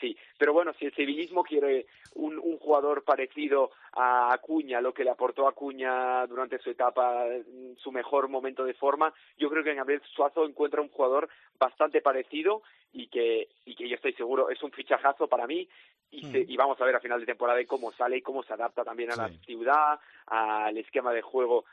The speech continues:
Speaker 1: del nuevo entrenador, pero bueno, a simple vista, eh, analizándolo en frío ahora, bueno, en, sí, en frío
Speaker 2: Sí.
Speaker 1: ahora mismo, después de todas las noticias que han salido, yo creo que se lleva una pieza muy buena
Speaker 2: Mm.
Speaker 1: al Sevilla y que puede estar contento el aficionado sevillista.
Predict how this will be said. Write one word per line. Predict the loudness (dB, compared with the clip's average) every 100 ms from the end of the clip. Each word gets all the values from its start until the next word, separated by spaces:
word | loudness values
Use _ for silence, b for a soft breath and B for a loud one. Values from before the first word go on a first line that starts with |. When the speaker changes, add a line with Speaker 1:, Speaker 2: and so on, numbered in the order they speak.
| b -8
Speaker 1:
del | -2
nuevo | -2
entrenador, | -2 -2 2 2 0 b b
pero | -6 -2
bueno, | 0 -2 -4 -6
a | -8
simple | -12 -10 -8 -8
vista, | -8 -2 2 2 2 -2
eh, | -2
analizándolo | -2 -4 -4 -2 2 2
en | 0 -6
frío | -10 -4 2
ahora, | 4 4 2
bueno, | -2 -4
en, | -8 -14 _
sí, | -12 -12
en | -10
frío | -4 0
Speaker 2:
Sí. | 2
Speaker 1:
ahora | 0
mismo, | -4 -10 -10 -12 -12 b -10
después | -4 0
de | 2
todas | 4 4
las | 2
noticias | -2 -4 -6 -6
que | -6
han | -6
salido, | -4 2 2 0 b b b _
yo | -4 -2
creo | 0 0
que | -2 -4
se | -2
lleva | 2 2 2
una | 0
pieza | -4 -6 -2 2 2 0
muy | -2 -6 -6
buena | 0 0 2
Speaker 2:
Mm. |
Speaker 1:
al | -2 -4
Sevilla | -10 -6 -6 -6 b b
y | -6
que | -2 2
puede | 4
estar | 4
contento | 2 -2 -6 -8
el | -6 -4 -4
aficionado | -4 -4 -2 -2
sevillista. | -2 -8 -12 -14